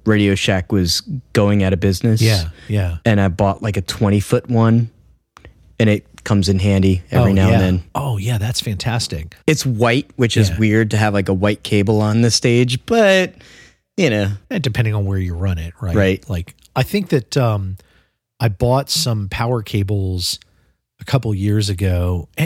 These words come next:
Speaker 2: and I think I got 'em off Amazon or something like that. I mean,
Speaker 1: Sure.
Speaker 2: I, I can't remember who made them, but I specifically bought these power cables that were, like, fourteen gauge or something, like, twelve
Speaker 1: Right.
Speaker 2: or fourteen gauge, something like that. They're really thick.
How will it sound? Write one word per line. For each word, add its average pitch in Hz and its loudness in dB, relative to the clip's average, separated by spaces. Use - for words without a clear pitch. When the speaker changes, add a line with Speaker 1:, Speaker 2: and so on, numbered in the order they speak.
Speaker 2:
and 147 -2
I 180 0
think 175 -2
I 120 0
got 104 -2
'em 98 -2
off 92 -4
Amazon 87 -4
or 90 -4
something 87 -8
like 87 -6
that. 135 -4
I 156 0
mean, 156 2
Speaker 1:
Sure. 110 2
Speaker 2:
I, 135 2
I 131 2
can't 98 -6
remember 90 -8
who 92 -6
made 85 -6
them, 90 -6
but 92 -2
I - -2
specifically 170 -4
bought 101 -2
these 107 -4
power 160 -4
cables 95 -6
that 104 -8
were, 110 -6
like, 92 -4
fourteen 160 -4
gauge 139 -4
or 151 -6
something, 151 -6
like, 156 -4
twelve 185 2
Speaker 1:
Right. 143 4
Speaker 2:
or 139 2
fourteen 135 -2
gauge, 139 -2
something 127 -4
like 131 -4
that. 139 -2
They're 113 2
really 120 2
thick. 87 -6